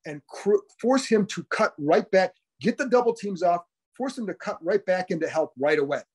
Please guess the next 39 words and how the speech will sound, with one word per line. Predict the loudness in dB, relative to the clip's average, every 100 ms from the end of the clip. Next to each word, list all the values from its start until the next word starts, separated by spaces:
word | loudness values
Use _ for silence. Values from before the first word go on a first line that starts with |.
| _ _ _ -8
and, | -6 -4 -4
and | -4 0
do | 2 4
that. | 4 2
And | 0
then | 0
I | 0
think | 0 -2 0
in | -2
the | -4
pass | -6 -4 -4
game, | -2 -4 -4 -8 _ _
something | -4 -2 0 0
to | 0
watch | 2 4 2 2
will | 2
be, | 2 0 -2 -6 -10 _ _ -4
do | -2
they | 0 -2
stick, | -2 0 2 0 _ _
like, | -10 -2
they | 0
had | 0 0 0 0
their, | -4 -4 -6 -10 -8
um, | -6 -4 -6
you | -10 -16 -2
talk | 0
about | 2 0 2
first | -2 0
round | -2 -2
picks, | 2 4 4 0 _ _ _
Jamin | -4 -4 -2
Davis | 4 4 4 -2
last | -6 -4 -4 -6
year | -6
was | -6 -6
the |
nineteenth | -6 -6 -8 0
overall | 2 2 -2